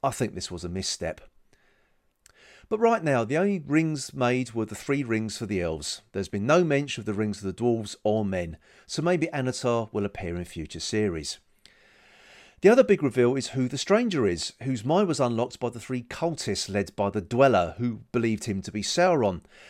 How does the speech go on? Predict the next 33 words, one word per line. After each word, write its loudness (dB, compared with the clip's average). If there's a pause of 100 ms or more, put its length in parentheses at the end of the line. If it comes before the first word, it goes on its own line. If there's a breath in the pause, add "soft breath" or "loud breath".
(280 loud breath)
Now, 8
without 2
going 2
into -4
too -4
much -8
detail, 0
there -2
is -4
some -2
ambiguity 2
as -6
to -8
who -2
the -8
stranger -4
really 0
is. -4 (480 soft breath)
We -4
do 8
now 2
know, 2
however, 0
that 0
he -2
is -4
an -4
Istari, 2
in -6
other 2
words, 0 (100)
a 0
wizard. -6